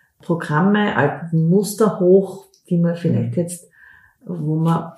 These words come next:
Speaker 1: mehr oder minder getriggert wird oder angestoßen wird oder an irgendetwas erinnert wird und plötzlich ist was da, was eigentlich mit dem Partner gar nichts zu tun hat. Aber man überschüttet ihn damit, ja.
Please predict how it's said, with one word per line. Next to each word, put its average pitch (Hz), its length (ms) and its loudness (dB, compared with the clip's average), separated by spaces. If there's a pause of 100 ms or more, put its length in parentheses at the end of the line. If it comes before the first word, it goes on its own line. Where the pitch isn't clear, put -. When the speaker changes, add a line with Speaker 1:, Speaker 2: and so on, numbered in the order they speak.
Speaker 1:
mehr 165 280 2
oder 165 120 2
minder 165 240 4
getriggert 185 640 2
wird 180 180 2
oder 165 180 0
angestoßen 180 800 2
wird 185 220 6
oder 165 220 0
an 151 220 0
irgendetwas 170 460 0
erinnert 196 520 -2
wird 185 220 0
und 180 100 -2
plötzlich 170 380 -6
ist - 140 -6
was 165 160 -4
da, 160 160 -4
was 185 180 -4
eigentlich 156 360 -6
mit 165 140 -2
dem 151 140 -2
Partner 147 320 -8
gar 147 200 -8
nichts - 200 -8
zu - 160 -12
tun 170 260 -4
hat. 226 140 -6 (1200)
Aber 151 220 0
man 151 360 0 (380)
überschüttet 180 600 4
ihn 185 140 4
damit, 185 400 2
ja. 220 280 -6